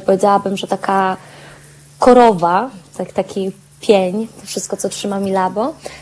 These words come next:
wyjazdy i warsztaty. Em, i tak naprawdę dla mnie każdy wyjazd <laughs> to jest wyjazd rozwojowy, bo, bo to już jest takie moje bardzo, bardzo prywatne, że u-, uważam, że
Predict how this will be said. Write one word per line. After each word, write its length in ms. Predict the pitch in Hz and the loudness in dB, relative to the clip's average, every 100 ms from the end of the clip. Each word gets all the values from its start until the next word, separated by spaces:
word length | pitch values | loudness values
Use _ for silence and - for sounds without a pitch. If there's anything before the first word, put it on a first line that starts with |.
| - | -4
wyjazdy 500 | - 214 226 226 214 | 4 6 6 4 0
i 100 | 208 | -2
warsztaty. 720 | 196 - - 175 - 175 208 294 - - - - - - - | -2 -2 -4 -4 -2 -2 -2 -6 -20 -20 -20 -20 -20 -20 -4
Em, 520 | 208 202 208 208 196 - - | 0 2 0 -2 -4 -8 -4
i 60 | |
tak 160 | 220 240 | -2 2
naprawdę 600 | 247 262 269 269 240 226 - _ | 4 4 4 6 4 4 -2 _
dla 280 | 226 233 277 | 0 2 2
mnie 540 | 269 208 185 202 269 311 - - - - - - _ - - | 0 -2 -2 -2 -4 -8 -18 -20 -20 -20 -20 -20 _ -20 -10
każdy 400 | - 269 247 233 | 2 2 4 0
wyjazd 680 | 196 220 220 185 180 - - - - | 4 6 8 6 2 0 -6 -6 -4
<laughs> 240 | 214 202 208 | -4 -2 -2
to 80 | |
jest 220 | 208 214 202 | 0 0 2
wyjazd 320 | 220 220 - | 4 4 2
rozwojowy, 760 | 214 185 202 202 190 160 160 175 - - - - - | 0 2 4 6 4 2 -2 -4 -14 -20 -20 -16 -10
bo, 460 | - 190 196 196 | 2 4 6 4
bo 60 | - | 2
to 80 | 220 | 0
już 100 | 202 | 0
jest 120 | 208 | 0
takie 180 | 208 214 | 0 2
moje 200 | 202 196 | 2 6
bardzo, 340 | 208 214 202 | 6 6 2
bardzo 280 | 185 196 208 | -4 -4 -4
prywatne, 640 | - 202 214 214 208 196 | -2 2 2 2 -2 -4
że 440 | 185 190 185 185 190 - | -4 -4 -4 -4 -6 -6
u-, 280 | 165 - 180 | -6 -6 0
uważam, 420 | 196 190 190 185 | 2 2 0 -2
że 200 | 190 | -4